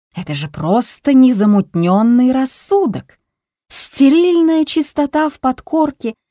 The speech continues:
и отсутствие всяческих извилин. Гулкая тишина. Так бывает. Даже младенцы, как мне кажется, умнее.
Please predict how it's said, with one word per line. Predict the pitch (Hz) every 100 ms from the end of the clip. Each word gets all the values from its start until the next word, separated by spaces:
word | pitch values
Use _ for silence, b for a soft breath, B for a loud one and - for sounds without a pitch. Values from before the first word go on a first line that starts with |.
| _
и | 208
отсутствие | 190 - 240 254 - 247 254
всяческих | - - 180 165 - 190 - 247
извилин. | 302 294 330 339 240 156 147 _ _ _ _ _
Гулкая | 185 170 254 339 349 - 339 320
тишина. | 330 320 - 349 285 147 - _ _ _
Так | 226 202 156
бывает. | 165 147 147 156 254 - _ _ _ _ _ -
Даже | 180 196 175
младенцы, | 202 185 170 147 208 311 254 - - _ _ _
как | - 202 185
мне | 170
кажется, | 147 151 139 151 - -
умнее. | 233 269 302 339 240 135